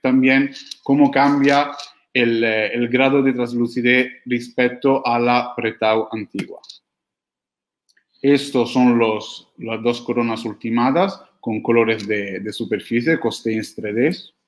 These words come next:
Y en la parte, eh, en un, en un trabajo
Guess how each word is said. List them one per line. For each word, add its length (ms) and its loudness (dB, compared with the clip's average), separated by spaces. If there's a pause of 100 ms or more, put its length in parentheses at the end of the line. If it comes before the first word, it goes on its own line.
(1080)
Y 460 4
en 200 8
la 320 4
parte, 760 2
eh, 320 0
en 160 2
un, 560 4
en 160 2
un 260 2
trabajo 720 2